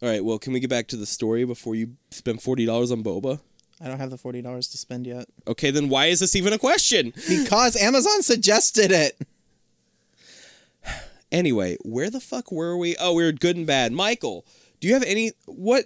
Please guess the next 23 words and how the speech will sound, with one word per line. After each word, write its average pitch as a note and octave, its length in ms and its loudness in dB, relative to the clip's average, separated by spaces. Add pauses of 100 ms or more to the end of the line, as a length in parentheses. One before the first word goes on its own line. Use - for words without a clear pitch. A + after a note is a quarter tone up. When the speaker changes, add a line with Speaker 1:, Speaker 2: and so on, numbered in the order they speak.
(120)
Speaker 1:
did F3 280 -2
you G3+ 100 0
like G3 260 2
and G3+ 140 0
dislike F#3 320 0
about E3 240 -2
this F3 160 -4
episode? F3+ 480 -2
Speaker 2:
The G#3+ 60 2
only D#4+ 460 2
thing F#3+ 460 4
I F3+ 120 4
dislike E3+ 760 0
is D#3 260 0
that D3+ 340 4
they D#3 160 2
kind D3 320 -4
of D3 100 -4
fucked D3 320 -2
up C#3 140 0
mythology C3+ 580 -2
a D#3 80 0
lot. F#3 360 2